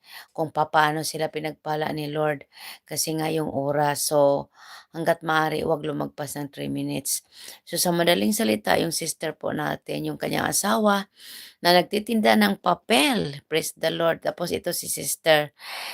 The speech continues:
Siya po ay guro, teacher. Natapo-, nakapagtapos po siya sa school na N T C National Teachers College.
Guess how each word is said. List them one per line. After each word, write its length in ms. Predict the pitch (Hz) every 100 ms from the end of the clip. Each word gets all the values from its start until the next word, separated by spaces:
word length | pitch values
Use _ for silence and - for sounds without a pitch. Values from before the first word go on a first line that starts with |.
| -
Siya 160 | -
po 160 | - 170
ay 240 | 165 165
guro, 560 | 156 151 151 170 - - -
teacher. 480 | - - 165 151 - _ - - _
Natapo-, 480 | - 160 165 - -
nakapagtapos 720 | 165 160 - 160 160 - 170
po 80 | -
siya 160 | 160 170
sa 160 | -
school 480 | 165 - - 175 165
na 240 | 160 151 -
N 160 | - 170
T 160 | - 160
C 160 | 175
National 560 | 165 160 - 165 160 156
Teachers 480 | 160 - 160 160 -
College. 720 | - 143 147 165 180 -